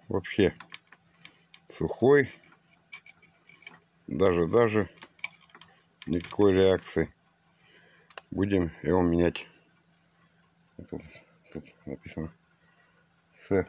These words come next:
восемьсот восемь. Ещё покажу, вот он стоит.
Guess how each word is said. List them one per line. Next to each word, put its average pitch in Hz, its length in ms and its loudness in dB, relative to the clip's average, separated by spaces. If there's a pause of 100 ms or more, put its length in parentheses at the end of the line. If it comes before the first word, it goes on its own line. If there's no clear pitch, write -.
(100)
восемьсот 85 560 -6
восемь. 120 480 0 (3000)
Ещё - 220 -2
покажу, 98 420 0
вот 95 240 2
он 87 180 0
стоит. - 680 -2